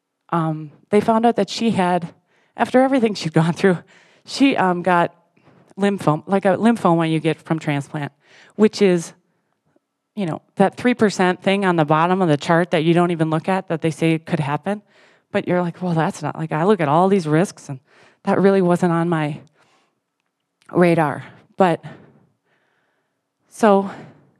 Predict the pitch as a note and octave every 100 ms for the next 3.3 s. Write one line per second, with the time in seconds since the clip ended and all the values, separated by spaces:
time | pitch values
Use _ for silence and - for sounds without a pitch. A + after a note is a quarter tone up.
0 | _ _ _ _ _ _ _ _ _ _
1 | - G#3 - A3+ - A3+ A3 G3+ - _
2 | _ _ - G3+ G#3+ A3 A3 - F#3+ G#3+
3 | A3 F3+ E3+